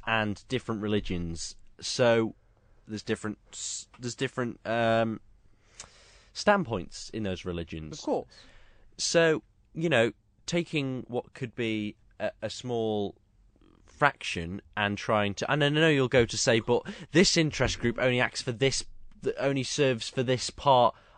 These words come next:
Speaker 1: of, of, of the, of the nation."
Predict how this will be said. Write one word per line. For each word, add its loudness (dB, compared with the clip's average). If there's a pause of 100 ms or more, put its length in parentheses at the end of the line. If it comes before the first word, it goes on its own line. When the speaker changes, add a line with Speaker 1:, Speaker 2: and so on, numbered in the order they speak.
(160)
Speaker 1:
of, 2 (100)
of, 0
of 0
the, 8
of 0
the 2
nation." 4